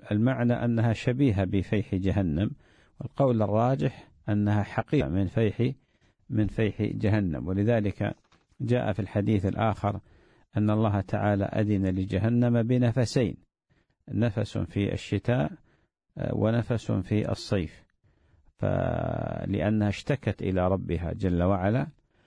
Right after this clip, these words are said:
ولذلك يقول النبي عليه الصلاة والسلام: "فما تجدونه من شدة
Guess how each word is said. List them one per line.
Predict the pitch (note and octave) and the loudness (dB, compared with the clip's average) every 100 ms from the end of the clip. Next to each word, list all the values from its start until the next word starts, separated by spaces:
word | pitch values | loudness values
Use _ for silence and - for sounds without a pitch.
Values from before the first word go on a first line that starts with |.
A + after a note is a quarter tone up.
| _ _ | _ _
ولذلك | A#2 A2 A#2+ C#3 B2+ | -2 2 2 2 0
يقول | B2 - C3+ B2 | -2 -2 0 0
النبي | A#2 G2+ G2 | 2 0 0
عليه | F#2 G2 | 0 0
الصلاة | - G#2 F#2+ F2+ | 0 -2 0 -2
والسلام: | F#2+ - F#2+ F2+ | -4 -4 -4 -2
"فما | - A2 A2 | 0 2 2
تجدونه | - G#2+ A2+ C3 C3+ G#2 G2 - - _ _ _ _ _ | 0 0 0 2 2 0 0 -4 -8 _ _ _ _ _
من | - G2+ | -4 -2
شدة | - C3+ B2+ A2+ - F#2+ | 0 -2 0 -2 -2 -4